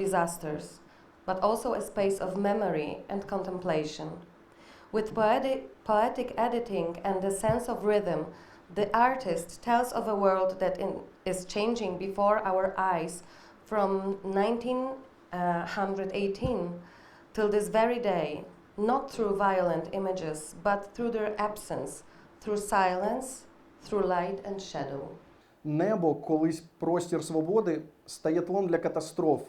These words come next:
Speaker 2: але також простором пам'яті та споглядання. А, за допомогою поетичного редагування та відчуття ритму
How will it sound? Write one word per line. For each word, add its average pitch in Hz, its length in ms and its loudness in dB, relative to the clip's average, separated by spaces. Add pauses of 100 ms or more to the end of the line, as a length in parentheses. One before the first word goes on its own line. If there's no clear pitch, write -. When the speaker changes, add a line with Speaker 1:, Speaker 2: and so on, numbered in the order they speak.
Speaker 2:
але 139 220 2
також 165 440 2 (140)
простором 175 540 2
пам'яті 160 680 2 (180)
та 147 100 0
споглядання. 156 800 2 (400)
А, 127 280 -2
за 147 120 -2
допомогою 190 540 4
поетичного 180 840 4
редагування 175 680 2
та 160 140 0
відчуття 165 520 0
ритму 185 520 0